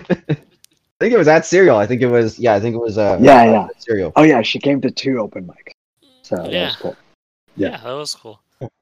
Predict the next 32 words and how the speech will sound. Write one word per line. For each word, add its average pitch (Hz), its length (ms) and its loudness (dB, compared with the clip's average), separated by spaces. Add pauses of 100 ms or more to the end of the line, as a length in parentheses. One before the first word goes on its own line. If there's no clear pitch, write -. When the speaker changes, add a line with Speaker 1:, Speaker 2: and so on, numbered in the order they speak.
(200)
Speaker 3:
Ah. 208 320 -10
Speaker 1:
Um, 120 420 -4 (640)
you 123 60 -6
wanna 123 640 2 (500)
wrap 117 140 -4
up 113 180 -2
the 113 340 0
episode? 147 440 -4
Speaker 3:
What? 175 240 -4 (400)
I 180 100 0
thought 131 200 -2
that 120 120 2
Speaker 1:
Or 127 40 2
Speaker 3:
was, 127 160 -6
yeah, 160 300 0
I 120 80 0
think 135 180 -8
that's 107 180 -2
Speaker 1:
Yeah. - 40 -8
Speaker 3:
a - 40 -16
great 156 260 -4
place 117 260 -6
Speaker 1:
I 143 40 -2
think 139 100 0
Speaker 3:
to 127 40 0
Speaker 1:
that's 107 120 -8
a - 20 -10
Speaker 3:
end. 101 80 -12
Speaker 1:
great 101 140 -4
ending. 101 440 -6 (120)
Yeah. 107 200 -4
Speaker 2:
Yeah. - 120 -8